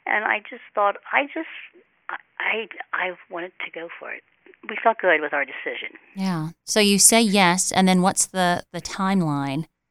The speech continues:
Speaker 1: So we said yes, and all I had to do was really wait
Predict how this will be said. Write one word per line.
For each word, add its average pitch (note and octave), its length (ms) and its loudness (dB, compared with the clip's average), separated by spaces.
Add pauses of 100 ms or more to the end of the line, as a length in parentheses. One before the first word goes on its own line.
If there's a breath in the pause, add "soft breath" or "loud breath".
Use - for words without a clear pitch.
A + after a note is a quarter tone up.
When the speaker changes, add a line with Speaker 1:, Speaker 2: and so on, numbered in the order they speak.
(840 loud breath)
Speaker 1:
So G3+ 100 6
we G3 220 -2
said A3+ 160 6 (100)
yes, F3+ 320 8 (1080 loud breath)
and D3+ 260 -4
all E3 140 4
I F3 80 6
had F3+ 140 6
to F3+ 100 -4
do G#3 180 -2
was E3+ 180 -2
really E3+ 220 0
wait D#3+ 220 0